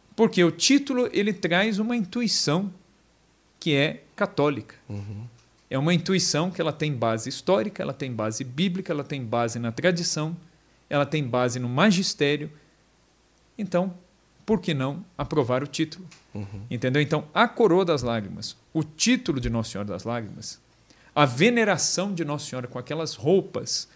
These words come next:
Speaker 2: Uhum.
Speaker 1: com o significado que aquelas roupas trazem. O roxo, como você bem disse, é a cor tradicional de Nossa Senhora das Dores.
Speaker 2: É.
Speaker 1: Por quê?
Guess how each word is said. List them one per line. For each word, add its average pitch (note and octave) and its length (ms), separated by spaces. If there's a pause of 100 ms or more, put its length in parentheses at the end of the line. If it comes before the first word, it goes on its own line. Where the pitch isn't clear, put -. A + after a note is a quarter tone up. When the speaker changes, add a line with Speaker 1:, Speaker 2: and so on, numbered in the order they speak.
(140)
Speaker 2:
Uhum. G#2 160
Speaker 1:
com D3 140
o E3+ 40
significado D#3 1120
que - 80
aquelas B2 320
roupas B2 380
trazem. A#2 360 (440)
O A#2 80
roxo, G3 580 (420)
como C#3+ 200
você D#3 260
bem D3+ 260
disse, C3 380 (240)
é G#3 80
a A3+ 60
cor B3 240
tradicional G3 500
de E3+ 60
Nossa F3 180
Senhora E3 160
das D#3+ 160
Dores. C3+ 240
Speaker 2:
É. F3+ 60
Speaker 1:
Por A3+ 120
quê? B2 280